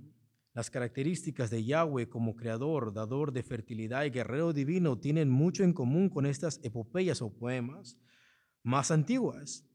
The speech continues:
Una de las maneras en las cuales Yahvé se presenta a los israelitas como el único poder divino es mediante la asunción de títulos y poderes de otros dioses. O sea, escucha,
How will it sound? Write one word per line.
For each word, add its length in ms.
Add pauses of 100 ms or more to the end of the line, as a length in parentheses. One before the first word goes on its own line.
(440)
Una 300
de 140
las 120
maneras 540
en 60
las 160
cuales 440
Yahvé 760 (260)
se 140
presenta 560
a 40
los 160
israelitas 640 (120)
como 260
el 200
único 600
poder 480
divino 840
es 160
mediante 760
la 160
asunción 880
de 100
títulos 680
y 80
poderes 440
de 60
otros 300
dioses. 580 (480)
O 100
sea, 480 (460)
escucha, 340